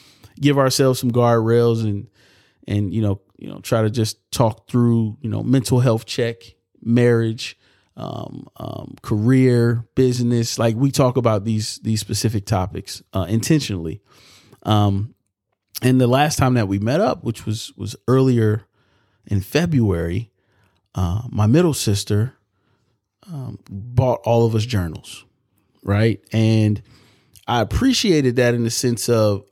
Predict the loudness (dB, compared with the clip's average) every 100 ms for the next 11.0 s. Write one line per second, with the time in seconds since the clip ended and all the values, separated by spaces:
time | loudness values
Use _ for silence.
0 | -12 -4 0 2 2 0 -2 -2 0 0
1 | 2 2 2 2 2 2 0 0 2 0
2 | -2 -4 -2 -2 0 2 0 -2 -8 _
3 | _ _ _ _ _ _ _ _ _ -4
4 | -2 -2 -2 0 2 0 -2 -2 0 0
5 | 0 0 2 0 0 0 0 0 -2 0
6 | -2 -4 -8 -6 0 2 4 0 -2 _
7 | -14 -12 -12 -14 -14 -14 -2 0 2 2
8 | 2 0 2 2 0 -2 -2 0 0 -2
9 | -8 -16 -6 0 0 0 -2 -6 _ _
10 | _ _ _ _ -12 0 2 2 0